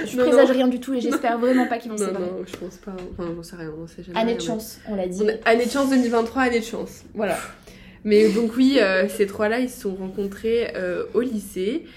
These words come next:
Speaker 2: Et, euh, Clément et Arthur, ils faisaient déjà de la musique. Enfin, je parle dans le sens que Arthur n'a jamais fait de musique ou, euh, jamais pris de cours de chant, enfin,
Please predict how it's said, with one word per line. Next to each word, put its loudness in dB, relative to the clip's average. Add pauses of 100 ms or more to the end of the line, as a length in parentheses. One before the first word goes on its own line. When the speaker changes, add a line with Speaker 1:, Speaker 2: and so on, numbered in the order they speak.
(260)
Speaker 2:
Et, -2
euh, -2
Clément -6
et -2
Arthur, -8
ils -4
faisaient -8
déjà -8
de -10
la -8
musique. -10
Enfin, -12 (500)
je -16
parle -4
dans -4
le -2
sens -8
que -2
Arthur -10
n'a -4
jamais -8
fait -6
de -8
musique -10 (500)
ou, -4
euh, -6
jamais -4
pris -4
de 0
cours -10
de -6
chant, -8
enfin, -6